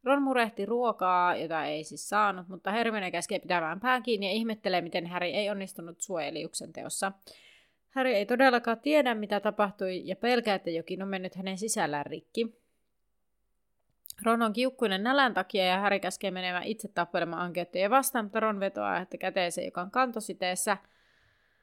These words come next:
Ja Harry sitten tiuskii, että no, sepä sopivaa. Ja Hermione keksii ja käskee sitten antaa Harrya, mm, käskee Harry antamaan medaljongin Hermionelle. Ja Harry an-, ottaa medaljongin kaulasta ja huomaa olonsa keventyvän huomattavasti.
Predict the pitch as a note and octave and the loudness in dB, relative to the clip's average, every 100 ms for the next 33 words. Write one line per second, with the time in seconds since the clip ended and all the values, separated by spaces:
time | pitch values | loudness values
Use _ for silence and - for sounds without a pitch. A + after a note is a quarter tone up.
0 | _ _ _ G3+ F3+ F#3+ G3 F#3+ - F#3 | _ _ _ 0 4 6 6 4 0 -4
1 | F#3 F#3 - G3 F#3+ - F#3+ F#3 F3+ G#3 | -4 -6 -8 -8 -8 -6 -4 -4 -4 -4
2 | G3+ - G3+ F#3+ F#3+ F#3+ F3+ F3 F3 F#3 | -4 -4 -4 -4 -4 -2 2 2 2 0
3 | A3+ A3+ A3 F#3 - G3 - - - - | 0 0 -2 -2 -2 -2 -2 -4 -6 -6
4 | - - F#3 - G3+ - - G3 F#3 F#3 | -8 -6 -6 -6 -6 -8 -8 -8 -2 2
5 | F#3 - _ - G#3+ F#3+ - - _ - | 2 0 _ -4 0 0 0 -8 _ -18
6 | - _ _ _ _ F#3+ F3 F3 F3 - | -18 _ _ _ _ -14 -14 -12 -14 -18
7 | _ _ G#3+ G#3 A#3+ A3+ A3+ G#3 F#3+ G3 | _ _ -4 0 0 2 2 0 -2 -6
8 | G3 G3+ G3 F#3 F3 F3 - _ _ _ | -4 -2 -2 -2 -10 -16 -20 _ _ _
9 | G3 F#3+ F3 F3 E3+ E3+ F3 F#3+ - _ | -4 -4 -4 -6 -6 -4 -4 -6 -10 _
10 | _ G#3 G3+ G#3 F#3+ - G#3 - F#3+ A3 | _ -6 -4 -4 -8 -12 -8 -4 -2 0
11 | A#3+ G#3 F3 G3 D4 E4+ C#4 C4+ A#3 A3+ | 0 0 -4 2 6 8 8 6 2 2
12 | A3 A3 G#3+ G#3+ G3+ G#3 G3+ F#3+ F3+ F#3+ | 0 2 2 0 -2 -2 -2 0 -2 -2
13 | G3 F#3 E3 D#3+ - - - - F#3 | 0 2 2 0 -8 -10 -8 -6 -8